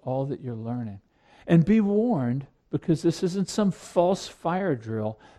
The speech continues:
This is the real deal. Be wise and be warned. And then he says, "Serve the Lord with fear. Rejoice with trembling. Kiss the Son." To kiss the Son,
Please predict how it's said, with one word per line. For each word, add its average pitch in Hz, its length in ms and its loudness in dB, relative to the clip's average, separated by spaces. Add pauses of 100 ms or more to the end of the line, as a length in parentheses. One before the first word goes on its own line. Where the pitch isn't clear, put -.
This 202 220 2
is 147 180 -4
the 151 120 2
real 147 480 2
deal. 127 460 -4 (640)
Be 160 200 8
wise 160 600 0
and 131 120 2
be 127 100 2
warned. 156 360 0
And 131 80 0
then 190 120 2
he 240 120 2
says, 127 240 -10
"Serve 175 440 -6
the 170 140 2
Lord 139 380 -6 (580)
with 127 140 2
fear. 165 400 2
Rejoice 160 560 0
with - 160 -4
trembling. 170 420 0
Kiss - 320 -2
the - 140 -12
Son." 185 340 -2 (340)
To 180 100 4
kiss - 340 0
the 156 160 -2
Son, 160 520 0